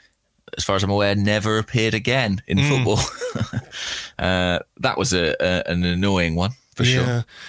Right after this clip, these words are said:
Speaker 2: Ca-, I mean, there, can there be, can we take into account the ones where Arsenal players are really stupid and get themselves sent off? Is
Speaker 1: I
Speaker 2: that
Speaker 1: think so, yeah.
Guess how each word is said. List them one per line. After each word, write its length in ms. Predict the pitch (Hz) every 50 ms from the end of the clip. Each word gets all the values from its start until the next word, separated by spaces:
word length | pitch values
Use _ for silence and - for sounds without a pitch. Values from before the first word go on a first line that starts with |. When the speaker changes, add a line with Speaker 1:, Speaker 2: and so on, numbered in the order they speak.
| - - -
Speaker 2:
Ca-, 100 | 185 196
I 80 | 185 170
mean, 220 | 180 180 170 160
there, 240 | 143 160 156 143 127
can 180 | - 170 180
there 100 | 180 165 160
be, 640 | 143 165 165 160 160 156 160 170 170 - 113 - -
can 140 | - 165
we 80 | 175 165
take 220 | - 175 175 -
into 200 | 170 165 139 143
account 240 | 151 - 151 151 151
the 60 | 139
ones 200 | 135 139 139 127
where 80 | 131 131
Arsenal 360 | 127 131 139 131 - - 131
players 320 | 120 - 131 127 123 120 123
are 60 | 120
really 220 | 117 123 117 110
stupid 580 | 98 - - - - - - 160 180 - 123 104
and 120 | 107 110 110
get 140 | 104 101
themselves 440 | - 110 104 - - 113 101 101 95
sent 300 | - - 113 101 92 -
off? 400 | 101 92 95 101 - - - - 247
Is 140 | 175 120 110
Speaker 1:
I 40 | 156
Speaker 2:
that 100 | 147 170
Speaker 1:
think 140 | - 87 -
so, 300 | - - 82 82 92 127 135 - -
yeah. 320 | 226 311 330 - 98